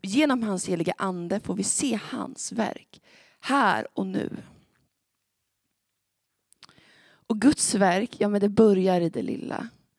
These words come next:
Det börjar i det oansenliga. Men det kan också ta sig uttryck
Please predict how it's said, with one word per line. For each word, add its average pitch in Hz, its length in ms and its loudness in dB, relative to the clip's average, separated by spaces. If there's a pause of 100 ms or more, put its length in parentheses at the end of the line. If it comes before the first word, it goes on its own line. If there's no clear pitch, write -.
(240)
Det 185 100 0
börjar 185 400 8
i 165 80 4
det 160 140 0
oansenliga. - 800 -6 (1400)
Men 254 100 4
det 392 120 6
kan 320 480 4
också 196 300 -2
ta 185 240 0
sig 175 160 -4 (120)
uttryck 214 760 0